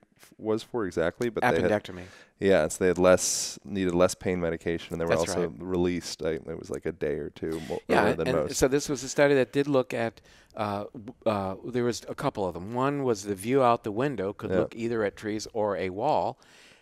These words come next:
Speaker 2: and showed exactly what you said. Less pain medication, actually discharged a bit sooner, and fewer notes,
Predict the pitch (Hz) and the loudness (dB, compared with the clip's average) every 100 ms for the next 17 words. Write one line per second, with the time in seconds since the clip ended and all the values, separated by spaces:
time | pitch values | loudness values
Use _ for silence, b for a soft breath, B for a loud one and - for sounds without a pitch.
0 | - 117 113 - 113 110 98 104 - 113 | -4 -4 -2 0 0 0 -2 -2 -2 -10
1 | 110 - 92 104 - 120 113 110 107 117 | -6 -6 -4 -4 -4 -8 -6 -6 -6 -6
2 | - 110 95 117 - 95 92 117 - 120 | -6 -8 -8 -8 -10 -10 -6 -6 -4 -4
3 | 117 - 107 - 120 117 117 104 - - | -4 -8 -10 -6 -6 -6 -8 -10 -10 -2
4 | 165 151 120 127 139 - | 0 0 -2 -2 -2 -6